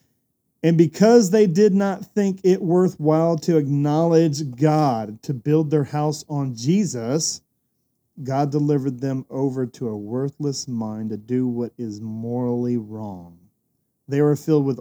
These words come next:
all unrighteousness, evil, greed, and wickedness. They're full of envy, murder, quarrels, deceit, and malice. They are gossipers, slanderers, God-haters, arrogant, proud, boastful, inventors of evil, disobedient to parents,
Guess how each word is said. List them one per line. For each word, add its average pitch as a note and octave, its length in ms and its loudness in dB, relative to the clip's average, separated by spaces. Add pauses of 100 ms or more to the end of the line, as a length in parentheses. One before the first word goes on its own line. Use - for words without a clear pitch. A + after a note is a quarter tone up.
all D3 220 0
unrighteousness, D#3 960 0
evil, D#3+ 380 2
greed, D#3 460 2
and C3+ 140 -4
wickedness. D#3 720 -2 (400)
They're D3 100 0
full D3+ 280 0
of A#2+ 100 -4 (100)
envy, D#3+ 360 2
murder, D3+ 400 2
quarrels, D#3+ 520 0
deceit, C#3 420 -2
and B2+ 200 -6
malice. D3+ 560 -2 (460)
They C#3+ 140 -2
are A2 120 -4
gossipers, D#3 840 -2
slanderers, D#3+ 760 0
God-haters, D#3 920 0
arrogant, E3 640 0
proud, D#3 680 -2
boastful, F3+ 680 0 (140)
inventors D3+ 580 2
of C3 240 0
evil, F3 400 2
disobedient E3+ 760 0
to A#2+ 60 -8
parents, F#3+ 600 -4